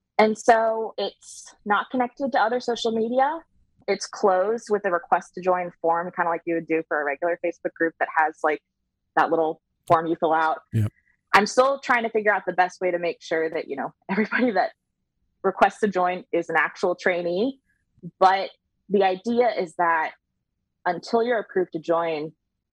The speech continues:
Speaker 1: you can't see who's a member. Google is unable to index inside the group, so it's completely private. And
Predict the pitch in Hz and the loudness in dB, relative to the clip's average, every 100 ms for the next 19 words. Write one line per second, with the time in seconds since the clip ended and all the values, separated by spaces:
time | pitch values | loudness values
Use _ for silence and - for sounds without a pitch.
0 | _ _ - 160 - 170 - 220 226 262 | _ _ -6 -6 -2 -4 -4 -2 0 0
1 | 202 147 143 180 - _ _ _ _ _ | -2 0 -2 -4 -8 _ _ _ _ _
2 | _ _ _ _ _ - 190 208 214 202 | _ _ _ _ _ 2 4 4 0 0
3 | 180 - 185 214 226 220 - 170 156 - | -4 -2 0 0 -2 -2 -2 0 -2 -2
4 | 170 165 170 165 160 143 - 143 143 160 | -4 0 0 0 -4 -4 -4 -6 -8 -6
5 | 156 156 196 190 165 151 165 175 _ _ | -2 0 0 2 2 2 0 -2 _ _
6 | _ _ _ _ _ _ _ _ - 196 | _ _ _ _ _ _ _ _ -2 0
7 | 196 196 196 | 2 0 -4